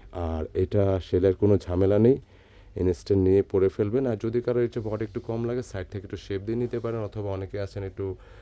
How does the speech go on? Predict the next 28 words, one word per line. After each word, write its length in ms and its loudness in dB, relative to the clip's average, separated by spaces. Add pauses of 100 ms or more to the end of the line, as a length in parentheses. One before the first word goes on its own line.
(140)
লুজ 480 0 (240)
বা 300 -6
লুজ 240 -4 (140)
ফিটিং 340 -10
বা 80 -10
কমফোর্টেবল 560 -8
শেপেও 340 -10
কিন্তু 260 -8
অনেকে 280 -6
ড্রেস 220 -8 (100)
পরতে 280 -10
পছন্দ 360 -10
করেন, 220 -10
সেইভাবে 520 -8
পরতে 300 -14
পারেন। 240 -14 (500)
এছাড়া 320 2
ড্রেসের 440 0 (120)
দুপাশে 520 -4
কিন্তু 220 -4
যে 200 -10
এরকম 360 -4
করে 180 -4
ডিজাইন 340 -8
আছে, 200 -8
হ্যাঁ, 140 0
সাইডে 380 -2
যে 120 -6